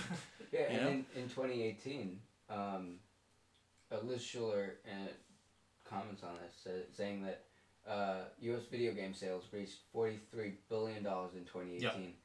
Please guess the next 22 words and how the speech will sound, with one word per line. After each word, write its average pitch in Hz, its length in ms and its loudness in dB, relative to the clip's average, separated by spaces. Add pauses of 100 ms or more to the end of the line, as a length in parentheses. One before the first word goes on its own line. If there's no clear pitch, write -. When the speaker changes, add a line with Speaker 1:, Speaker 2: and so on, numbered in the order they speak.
(240)
Speaker 2:
about 104 280 0
three 139 200 2
point 117 260 -2
six - 240 -6
times 101 280 -2
greater 107 420 4
than 98 160 -2
the 92 60 -6
film 104 280 -4
industry, 90 560 -4 (100)
Speaker 1:
Mm-hmm. 120 180 -2
Speaker 3:
Hmm. 113 260 0
Speaker 2:
uh, - 20 2 (100)
the 107 60 0
film 110 240 0
industry's 98 380 -2
Speaker 1:
Mm-hmm. - 100 -4
Speaker 2:
record-breaking 92 640 -4
box - 300 -10
office. - 280 -10
Speaker 1:
Mm-hmm. 110 180 -2 (680)
Speaker 2:
And, 113 420 0